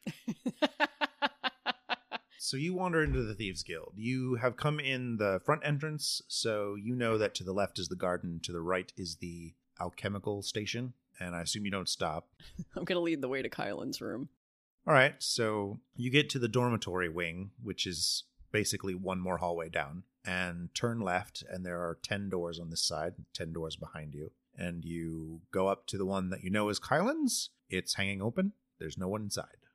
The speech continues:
Speaker 1: Okay, um, she's gonna check for traps.
Speaker 2: Keep.
Speaker 1: What is this?
Speaker 2: Investigate.
Speaker 1: Investigate,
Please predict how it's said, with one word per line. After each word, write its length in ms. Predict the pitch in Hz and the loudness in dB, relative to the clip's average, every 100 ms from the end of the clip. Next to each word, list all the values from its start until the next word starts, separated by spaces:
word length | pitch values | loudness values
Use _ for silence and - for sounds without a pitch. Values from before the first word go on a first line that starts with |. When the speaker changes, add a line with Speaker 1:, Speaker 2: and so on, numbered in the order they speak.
| _ _ _ _ _ _ | _ _ _ _ _ _
Speaker 1:
Okay, 340 | 175 180 202 - | -2 -2 -2 -2
um, 520 | 185 170 156 156 156 - _ _ - | 2 2 0 -6 -14 -18 _ _ -14
she's 720 | - - - - 196 208 - | -6 -4 -2 0 0 0 0
gonna 360 | 202 196 185 180 - _ - | 0 2 0 -2 -10 _ -10
check 340 | - - 160 - | -2 2 0 0
for 160 | - | -2
traps. 840 | 160 - 151 147 208 - - - - _ _ _ _ _ _ | 0 0 0 -2 -2 -2 0 0 -4 _ _ _ _ _ _
Speaker 2:
Keep. 300 | - 117 180 _ _ _ - | -2 0 0 _ _ _ -2
Speaker 1:
What 120 | 156 | -2
is 160 | 147 - | -2 -4
this? 260 | - - - _ _ - | -4 -6 -8 _ _ -8
Speaker 2:
Investigate. 1000 | 85 85 80 80 - - 101 123 170 - - | -4 -2 -2 -2 0 -2 -2 -4 -4 -8 -8
Speaker 1:
Investigate, 420 | - - - | -6 -6 -10